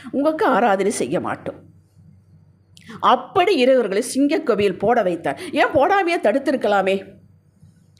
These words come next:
அக்கினிக்குள் போடாமையே தடுத்திருக்கலாமே? சிங்கக்கவிக்குள் போட்டதினால்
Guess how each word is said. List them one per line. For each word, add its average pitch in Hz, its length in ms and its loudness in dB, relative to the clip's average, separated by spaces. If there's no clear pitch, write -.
அக்கினிக்குள் 440 580 2
போடாமையே 359 500 0
தடுத்திருக்கலாமே? 196 760 0
சிங்கக்கவிக்குள் 370 1000 2
போட்டதினால் 202 880 2